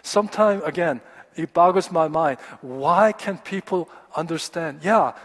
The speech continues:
they're blinded, uh, by the enemy and, and, and, and they're lost, but as the Holy Spirit works and as we go and shine the light, we want them to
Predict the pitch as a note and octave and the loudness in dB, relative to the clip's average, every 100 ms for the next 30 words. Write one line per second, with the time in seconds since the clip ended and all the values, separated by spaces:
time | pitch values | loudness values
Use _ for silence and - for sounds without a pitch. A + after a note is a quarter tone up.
0 | - D#3+ D3+ D#3 D#3+ A3 A3+ G3+ - - | -6 -4 -4 -4 2 2 4 2 0 -10
1 | - D#3+ D#3+ E3+ D#3 D3 G#3 A#3 F3 E3 | -12 -6 0 0 -2 -4 0 2 0 -6
2 | - - - D#3 D#3+ E3+ E3+ D#3+ E3 D#3+ | -12 -20 -10 -8 -6 -6 -6 -6 -6 -6
3 | D#3 E3 D#3 D3+ A#3+ A#3 E3 - - - | 0 0 0 2 6 6 4 0 -14 -20
4 | - - D3+ F#3 F3+ - - _ _ _ | -20 -18 0 2 2 -6 -20 _ _ _
5 | _ _ _ - E3 E3+ - A#3+ B3+ - | _ _ _ -6 -4 -4 -2 -2 -2 -4
6 | - F#3+ E3 G3+ A#3 - F3 D#3 E3+ D3+ | -2 -2 0 2 2 2 -4 -2 -4 -4
7 | D3 F#3 A#3+ F3+ F#3+ A#3 A3 F3+ F3 - | -6 0 0 2 6 8 8 4 0 -4
8 | - A3 B3 G3+ E3 F#3+ C4 G3 - - | -2 0 2 0 2 4 4 0 -6 -20
9 | _ _ _ _ _ _ _ _ _ _ | _ _ _ _ _ _ _ _ _ _
10 | _ _ _ _ _ _ _ E3 B3+ A#3+ | _ _ _ _ _ _ _ -2 2 2
11 | A3 G#3+ G3+ - G3 E3 | 0 -2 -2 -2 -4 -4